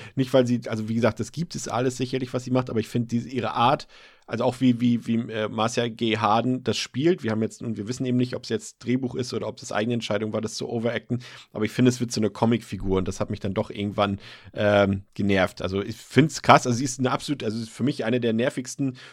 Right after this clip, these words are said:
und schlimmsten Filmfiguren überhaupt in, in der Filmgeschichte, aber ob ich's am Ende noch wirklich gelungen fand, oder nicht doch eher grotesk, da bin ich mir nicht ganz so sicher. Also,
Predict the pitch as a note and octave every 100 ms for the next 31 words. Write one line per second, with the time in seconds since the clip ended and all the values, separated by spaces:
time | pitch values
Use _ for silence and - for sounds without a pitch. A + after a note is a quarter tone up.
0 | - B2 - D3 - B2 C#3 C#3 B2+ B2+
1 | C3+ - D#3+ A#2 C3+ D3 - B2+ B2+ C3
2 | B2 C3 C#3 C3+ D#3 - D#3+ - - -
3 | - - G#2+ A#2 B2+ B2 C3 B2 C3 B2
4 | B2+ B2 A2+ A2 A2 - A2 A2 B2+ G3
5 | G3 G3 - E3+ F#3 - - _ _ _
6 | _ _ _ _ _ _ _ _ C#3 B2+
7 | A#2+ B2 - A#2+ C3 B2 A2 A#2 C3 C#3+
8 | - - A#2+ A2+ A#2+ A2+ A#2+ A2+ A2 A2
9 | G#2+ G#2+ G2+ - D2+ F#2 F#2 F#2+